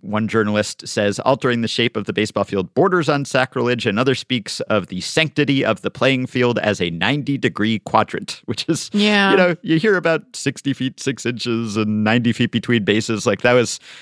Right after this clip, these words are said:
Speaker 1: part of the appeal of the bigger bases idea to Theo Epstein, was that you're not really changing the distance between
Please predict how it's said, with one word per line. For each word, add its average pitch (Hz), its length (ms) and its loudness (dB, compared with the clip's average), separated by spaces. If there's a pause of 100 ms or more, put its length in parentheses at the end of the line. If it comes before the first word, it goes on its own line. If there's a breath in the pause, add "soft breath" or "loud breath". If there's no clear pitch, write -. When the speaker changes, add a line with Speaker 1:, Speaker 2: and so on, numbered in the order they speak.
(140 loud breath)
Speaker 1:
part 123 200 4
of 120 80 2
the 104 140 2
appeal 110 300 0
of 95 120 2
the 95 100 -2
bigger 107 260 0
bases 98 440 -2
idea 92 520 0 (280 soft breath)
to 110 120 0
Theo 92 240 2
Epstein, 92 680 -2
was 95 280 -2
that 92 280 0 (320 loud breath)
you're 95 240 -2 (220)
not 107 260 0
really 104 240 2
changing 107 440 0
the 92 60 0
distance 104 420 -4
between 95 560 -4